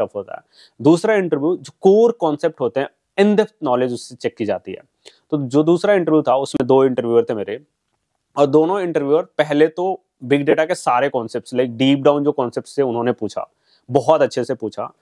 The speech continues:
फिर उन्होंने क्या किया, मेरा कोड रिव्यू एक टेस्ट लिया। उन्होंने कोड दे दिया मेरे को Scala का,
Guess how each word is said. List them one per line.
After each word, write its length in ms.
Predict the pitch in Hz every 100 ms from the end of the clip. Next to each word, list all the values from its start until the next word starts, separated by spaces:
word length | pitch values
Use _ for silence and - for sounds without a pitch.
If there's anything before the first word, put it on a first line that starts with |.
| _ _ _ -
फिर 220 | - 233
उन्होंने 320 | 220 214 190
क्या 140 | 143
किया, 260 | 117 113 - _ _
मेरा 180 | 127 147
कोड 460 | - - 156 170 156
रिव्यू 260 | 135 139
एक 160 | 156 -
टेस्ट 280 | 131 110 -
लिया। 180 | 104 90 _
उन्होंने 460 | 131 135 139 143 139 - - - -
कोड 220 | 143 151
दे 120 | 143
दिया 140 | 139
मेरे 160 | 127 113
को 180 | - 135
Scala 340 | - 120 -
का, 220 | - 120